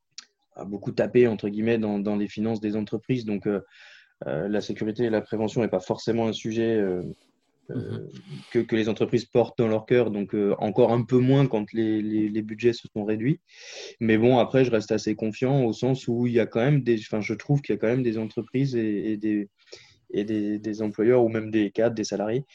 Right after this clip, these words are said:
Speaker 1: qui ont pris conscience que, euh, euh, bah, la prévention, donc le fait d'agir en amont d'un problème, notamment par rapport à ce qui s'est passé avec le covid, bah, c'est, c'est quand même pas mal.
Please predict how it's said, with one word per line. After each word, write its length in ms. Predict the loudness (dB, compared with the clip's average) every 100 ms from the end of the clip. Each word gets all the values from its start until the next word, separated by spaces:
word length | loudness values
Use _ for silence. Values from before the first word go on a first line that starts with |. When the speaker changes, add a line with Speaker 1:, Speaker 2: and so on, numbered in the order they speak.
| -20 -20 _
Speaker 1:
qui 160 | -6 -2
ont 100 | -2
pris 200 | 0 0
conscience 520 | 2 -2 2 2 2
que, 160 | 2 4
euh, 840 | 6 6 4 2 0 -2 -4 -4 -8 _ _ _ -20 _ _ _ -6
euh, 580 | -2 0 2 0 0 0
bah, 380 | 2 4 4 4
la 180 | 4 4
prévention, 600 | 4 2 4 2 2 2
donc 200 | 2 0
le 120 | 0
fait 200 | 2 2
d'agir 360 | 2 2 2 0
en 120 | 0
amont 280 | 0 0 2
d'un 160 | 0
problème, 480 | 2 4 6 6 4
notamment 420 | 0 -2 0 0
par 140 | -2 -2
rapport 200 | 0 -2
à 40 |
ce 80 | -4
qui 100 | -8
s'est 100 | -6
passé 260 | -4 -4
avec 100 | -6
le 80 | -4
covid, 300 | -2 -2 -2
bah, 200 | -2 -4
c'est, 180 | -4 -8
c'est 240 | -8 -8
quand 120 | -4 -2
même 180 | -2
pas 140 | 2 2
mal. 320 | 4 2 0